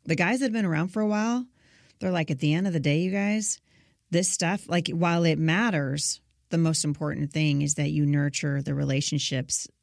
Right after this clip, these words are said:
of the people that are closest to you." And Tucker had pointed out, you know, so many people think, "Oh, how many likes can I get on Facebook? How many followers on Instagram? You know, c-, can I be treated like a rock star at a, at a convention?" At the end of the day,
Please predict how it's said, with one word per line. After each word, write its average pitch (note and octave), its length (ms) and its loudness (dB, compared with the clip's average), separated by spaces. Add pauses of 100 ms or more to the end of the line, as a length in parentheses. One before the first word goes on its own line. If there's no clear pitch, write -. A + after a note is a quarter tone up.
of D3 100 0
the D3 100 -2
people D#3 300 -4
that C3+ 140 -6
are C#3+ 60 -4
closest C3+ 500 -4
to - 80 0
you." D3+ 260 2
And C#3+ 140 0
Tucker F3 240 -4
had C#3+ 140 0
pointed D3 260 2
out, G3+ 360 0 (480)
you F3 140 2
know, D#3 140 6
so G3 280 2
many F#3 140 2
people F3 220 0
think, D3+ 240 0
"Oh, E3+ 180 0
how E3+ 160 -4
many D#3 180 4
likes C#3+ 280 0
can D3 120 -2
I C#3 80 0
get C3 140 -4
on C3+ 140 -2
Facebook? G#3 600 -2
How D#3+ 120 -4
many C#3 160 2
followers C#3 520 -2
on C#3+ 120 2
Instagram? F#3+ 880 0 (420)
You E3+ 160 0
know, C#3+ 480 2
c-, - 160 -6
can G#3 120 4
I F#3 100 4
be E3 120 2
treated F3+ 320 2
like D3+ 180 0
a C3 60 0
rock F3 380 0
star D#3+ 500 2
at C#3 160 2
a, C3+ 280 -4 (140)
at C#3 120 0
a C#3 80 0
convention?" D3 760 2 (420)
At - 100 -10
the E3 140 6
end F#3 100 4
of F3+ 80 0
the E3 80 2
day, D#3 420 2